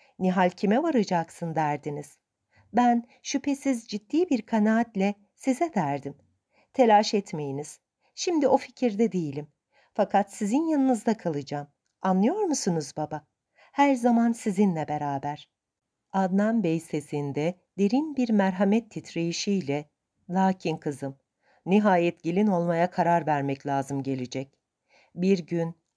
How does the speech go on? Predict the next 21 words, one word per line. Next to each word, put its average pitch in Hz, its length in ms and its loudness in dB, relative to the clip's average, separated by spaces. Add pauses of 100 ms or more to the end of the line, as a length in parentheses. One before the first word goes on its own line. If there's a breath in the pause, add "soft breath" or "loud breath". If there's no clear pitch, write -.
(100)
olabilir 208 540 2
ki 160 360 -6 (400 soft breath)
baban 175 320 4
seni 196 300 0
yalnız 190 400 0
bırakmaya 185 500 -2
mecbur 156 520 -4
olur." 123 340 -8 (880)
Nihal 226 360 4 (100)
evvela 214 600 2
anlamadı. 143 680 -6 (520 soft breath)
Sonra 277 400 2
babasının 202 540 0
titreyen 214 600 0
gözlerinden 165 640 -2
anladı. 131 540 -8 (640 soft breath)
Yalnız 175 600 0 (240 soft breath)
ta 262 360 2
ruhunun 202 560 4
derinliklerinden 175 920 -2
kopan 170 520 -4